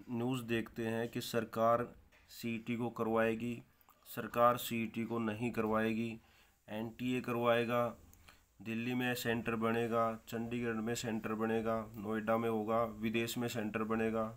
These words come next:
देश में सेंटर बनेगा। हर रोज़ आप नई नई अपडेट देख रहे हैं। और जो भी साथी वीडियो देख रहा है भाई, जानकारी अच्छी लगे तो एक लाइक करना और जो भी आपके मन में है कमेंट ज़रूर करना,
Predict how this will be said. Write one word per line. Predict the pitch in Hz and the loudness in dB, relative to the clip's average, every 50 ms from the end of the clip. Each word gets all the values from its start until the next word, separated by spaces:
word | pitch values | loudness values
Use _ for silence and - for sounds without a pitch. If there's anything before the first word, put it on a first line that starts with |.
| - 110 | -8 -6
देश | 101 113 113 117 - | -4 -4 -4 -4 -4
में | 123 123 | -4 -4
सेंटर | 113 120 123 107 104 101 110 110 | -4 -4 -4 -4 -4 -4 -4 -4
बनेगा। | 107 110 113 113 113 113 113 110 | -2 -2 0 0 0 -2 -2 0
हर | 113 139 143 143 135 | 2 2 2 2 2
रोज़ | 131 131 135 135 120 135 | 0 0 0 0 2 2
आप | 131 131 131 131 | 2 0 0 -2
नई | 123 123 135 131 | -2 -2 -2 0
नई | 123 127 127 123 | 0 0 0 0
अपडेट | 120 113 113 117 117 117 113 | -2 -2 -2 -4 -4 -4 -4
देख | 113 117 117 110 110 | -4 -4 -4 -4 -4
रहे | 110 110 | -4 -4
हैं। | 110 120 123 - - - - - - - - - - - - _ _ - | -4 -6 -6 -10 -16 -20 -20 -20 -20 -20 -20 -20 -20 -20 -20 _ _ -10
और | 113 117 117 120 120 120 117 - - - - _ _ _ _ _ - | -6 -6 -4 -4 -4 -6 -8 -12 -18 -20 -20 _ _ _ _ _ -20
जो | 110 107 123 127 131 | -12 -8 -6 -4 -4
भी | 135 147 | -2 -4
साथी | 139 - - 120 - - 131 | -2 -4 -4 -6 -6 -6 -4
वीडियो | 123 127 123 123 123 120 | -2 0 0 0 0 0
देख | 117 120 123 113 | 0 -2 -2 -2
रहा | 113 107 107 | 0 0 2
है | 113 | 2
भाई, | 120 120 117 117 117 120 - - - | 2 0 0 -2 -4 -6 -8 -12 -6
जानकारी | 120 120 117 117 117 110 120 120 120 117 | -2 0 0 0 0 0 -2 -2 0 -2
अच्छी | 110 110 - - - | -4 -4 -6 -6 -6
लगे | 113 110 107 104 110 117 123 | -4 -4 -2 -2 -2 -4 -4
तो | 120 - 123 127 127 120 - - _ _ _ _ _ _ - - - - - _ _ _ _ _ _ _ _ _ _ _ _ _ _ _ - | -4 -4 -2 -2 -2 -4 -6 -10 _ _ _ _ _ _ -20 -20 -20 -20 -20 _ _ _ _ _ _ _ _ _ _ _ _ _ _ _ -16
एक | 127 117 - 123 | -16 -12 -8 -2
लाइक | 120 117 117 120 127 - | 0 2 2 2 2 -2
करना | - 131 127 131 135 | -2 -2 0 2 2
और | 135 135 120 | 2 0 0
जो | 110 127 127 123 | 0 -2 0 0
भी | 131 131 | 2 2
आपके | 127 120 120 - 127 120 | 2 2 2 0 -2 -2
मन | 117 120 113 | 0 0 0
में | 113 113 117 | 0 0 -2
है | 123 127 | -2 -2
कमेंट | - 120 117 117 117 113 110 | -2 -2 0 2 2 2 0
ज़रूर | 110 107 101 104 101 98 95 | -2 -4 -6 -6 -6 -6 -6
करना, | - 104 104 104 | -6 -4 -4 -4